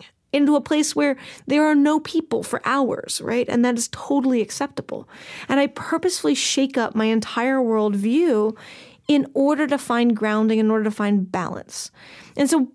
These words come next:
part of why I say this reflection is that these technologies are out there. There are so many opportunities out there to connect, to communicate, to get information. We need to be more thoughtful about what we want to achieve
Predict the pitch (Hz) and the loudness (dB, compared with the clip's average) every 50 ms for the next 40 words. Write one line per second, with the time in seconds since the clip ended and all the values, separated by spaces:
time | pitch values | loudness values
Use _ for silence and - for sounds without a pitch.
0 | _ - - 320 330 339 311 285 262 240 240 240 - 294 285 262 233 - - 208 | _ -6 -2 0 0 0 0 0 0 0 0 -2 -2 0 0 0 -2 -2 -6 -6
1 | - - - 320 392 - - - 214 220 220 233 - - - - - - - _ | -6 -4 -4 -4 -4 -4 -4 -2 0 0 0 -2 -4 -6 -18 -20 -20 -20 -20 _
2 | _ - 302 320 370 392 - - - 370 359 - 302 269 277 302 339 339 277 277 | _ 0 2 2 2 2 -2 -4 -6 -6 -4 -2 0 0 0 2 2 2 2 2
3 | 269 247 247 220 208 208 233 240 233 - 208 208 214 277 311 294 - - - - | 2 2 2 0 0 0 -2 -2 -2 -2 -2 0 2 2 2 2 0 0 0 0
4 | - 277 285 311 320 330 320 311 269 233 233 233 226 214 214 - - 226 220 220 | 2 2 2 2 2 2 2 2 2 0 -2 -2 -4 -6 -6 -2 -2 0 0 2
5 | 226 214 202 202 196 202 202 202 185 - - - 185 - 226 262 294 277 - - | 0 0 0 -2 -4 -4 -4 -6 -6 -6 -12 -8 -2 0 0 0 0 -2 -4 -6
6 | 240 220 - - 233 247 262 294 294 285 - 269 262 269 - 220 214 208 202 196 | -8 -6 -2 2 2 4 4 2 2 0 -2 -4 -4 -4 -4 -2 -2 -2 -2 -2
7 | 190 202 208 208 220 - - 277 294 302 - - - - - - - - - - | -2 0 0 0 -2 -2 -4 -4 -4 -6 -8 -14 -20 -20 -20 -20 -20 -14 -6 0
8 | 240 233 285 311 330 349 359 330 320 294 277 262 254 240 240 226 220 214 - - | 2 4 6 6 6 4 2 2 0 2 2 4 4 4 4 2 0 -2 -4 -4
9 | - 233 226 - - - - 311 302 330 339 330 - - - - 247 - - - | -4 -2 -2 -2 -4 -8 -6 -4 -2 -2 0 0 -2 -2 -2 0 -2 -2 0 0
10 | 247 240 226 208 214 220 240 240 - - - 240 214 214 - - - 226 226 262 | 0 2 2 2 2 0 0 -2 -4 -4 -4 -4 -4 -4 -4 -4 -2 -2 0 2
11 | 320 381 466 453 | 2 0 0 -2